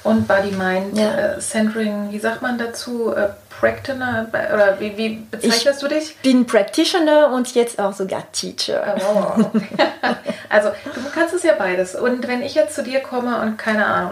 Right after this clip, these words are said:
Speaker 1: was auch immer, irgendwas habe, ganz dolle Nackenverspannung, woher weiß ich denn, ob ich sage, äh, „Machen Sie mir das“ oder „Machen Sie mir das“?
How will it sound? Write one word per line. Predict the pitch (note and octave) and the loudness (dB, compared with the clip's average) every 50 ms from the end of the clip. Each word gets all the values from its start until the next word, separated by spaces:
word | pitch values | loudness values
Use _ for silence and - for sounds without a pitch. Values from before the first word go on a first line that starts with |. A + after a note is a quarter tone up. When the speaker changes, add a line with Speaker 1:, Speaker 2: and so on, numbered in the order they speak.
| - - | 0 0
Speaker 1:
was | A3 - - | 0 2 2
auch | - A3+ A3 - | 0 0 0 0
immer, | G3 G3 G#3 G#3+ G3+ F#3+ - | 0 0 2 2 2 2 2
irgendwas | - G#3+ G#3 G#3+ G#3+ G#3 G#3 - | 2 0 0 0 -2 -2 -2 -2
habe, | G3 F3+ F3+ F#3 F#3 F#3 F#3 - - - - - - - - - - - | -4 -2 -2 -2 -2 -4 -6 -10 -16 -20 -20 -20 -20 -14 -12 -10 -2 0
ganz | A3+ B3+ B3+ - - | 0 0 0 0 2
dolle | G#3+ G#3 G#3 G#3 | 2 4 4 2
Nackenverspannung, | G3 F#3 E3+ E3+ - F#3+ F3+ - F#3+ F3+ - - - - F3+ F#3 F#3+ F#3 F#3 - - - - - - - - - _ - - F#3+ G3 - - - - - - - | 0 -2 -4 -4 -6 -10 -10 -10 -10 -10 -10 -10 -10 -12 -12 -12 -12 -12 -12 -14 -16 -18 -20 -20 -20 -20 -20 -20 _ -14 -14 -12 -12 -14 -14 -16 -18 -18 -10 -8
woher | - A#3+ B3 B3 A3+ | -6 -4 -2 -2 2
weiß | G#3+ G#3+ A3 G#3+ | 2 2 2 2
ich | C4 B3 - | -2 -6 -8
denn, | - B3+ A#3+ A#3 | -6 -4 -2 -2
ob | A3 A3 A3 | -2 -2 -4
ich | A3+ A3 - | -6 -8 -4
sage, | - G#3 G3+ G3+ G#3 G#3+ G#3 G#3+ G#3+ G#3 G#3 G3+ G3 G3 - G3 G3 G3 F#3+ F#3+ F#3+ G3 G3 - G#3 G#3 | 0 0 2 2 2 0 0 2 2 2 4 4 2 2 2 4 4 4 4 4 2 -2 -4 -6 -8 -8
äh, | G3+ | -6
„Machen | G3+ G#3 A3 A3 | -2 -2 0 0
Sie | G#3+ G#3 | -2 -2
mir | G3+ G3+ F#3+ | -2 0 2
das“ | F#3+ A3+ - - A#3 | 2 2 2 0 0
oder | A3 G#3 | 0 0
„Machen | G3+ G#3+ A3 A3+ G#3+ G3+ | 0 0 0 0 0 0
Sie | G3 | 0
mir | G3 G3 F#3+ | 2 2 2
das“? | F3+ F3 F3 - - - | 2 0 -2 -4 -8 -16